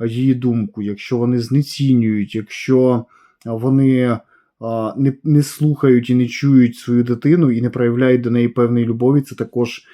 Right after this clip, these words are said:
є, е, ризиком для формування залежної поведінки потім у дитини. Тому що коли дитина, е, не прийнята, вона проживає, е, відторгнення,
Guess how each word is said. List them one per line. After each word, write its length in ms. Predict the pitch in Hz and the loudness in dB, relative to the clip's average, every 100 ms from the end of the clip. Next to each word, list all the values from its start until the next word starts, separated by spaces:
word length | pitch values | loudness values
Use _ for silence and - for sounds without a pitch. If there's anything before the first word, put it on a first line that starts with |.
| _ - | _ -14
є, 380 | 113 120 120 120 | -6 2 4 4
е, 120 | 117 123 117 113 110 | 0 0 0 0 2
ризиком 600 | 127 143 139 131 117 107 | 2 2 0 -4 -6 -4
для 420 | 113 113 117 110 _ _ | -2 -2 -2 -4 _ _
формування 680 | - 131 127 117 123 123 123 | -8 -2 -2 0 0 0 0
залежної 460 | 113 110 113 117 107 | 0 0 0 0 -4
поведінки 520 | 113 117 127 120 117 | -4 -2 -2 -2 -6
потім 440 | - 123 123 123 | -2 -2 0 -2
у 40 | 123 | -2
дитини. 400 | 135 117 92 87 | -2 -4 -4 -6
Тому 240 | 110 117 | -8 -8
що 400 | 110 117 107 104 _ _ _ | -8 -6 -6 -6 _ _ _
коли 300 | - 127 151 | -4 2 2
дитина, 720 | 135 131 147 147 139 127 117 101 _ _ _ 117 | 2 0 2 2 2 0 -2 -6 _ _ _ -10
е, 240 | 120 120 139 | -10 -8 -2
не 200 | 143 139 | 0 0
прийнята, 760 | - 139 180 151 120 117 104 | 0 2 4 4 2 -2 -6
вона 320 | 104 120 135 | -4 -2 -2
проживає, 840 | - 135 120 127 123 131 131 135 123 | -2 -6 -2 -2 2 2 2 2 2
е, 120 | 113 _ _ _ _ _ _ _ _ _ _ _ 120 120 117 120 | -2 _ _ _ _ _ _ _ _ _ _ _ -12 -8 -6 -6
відторгнення, 720 | 113 131 - 175 117 101 85 | -6 -6 -2 -2 -2 -6 -8